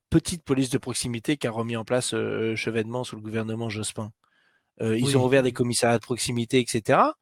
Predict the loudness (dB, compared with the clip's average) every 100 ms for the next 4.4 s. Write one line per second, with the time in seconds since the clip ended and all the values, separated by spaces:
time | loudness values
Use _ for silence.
0 | _ 2 4 6 4 2 2 2 2 2
1 | 2 2 2 2 2 4 4 2 -6 -4
2 | -2 -2 0 -2 -4 _ _ _ -20 _
3 | 2 6 6 6 4 0 -6 0 0 0
4 | -2 -4 -6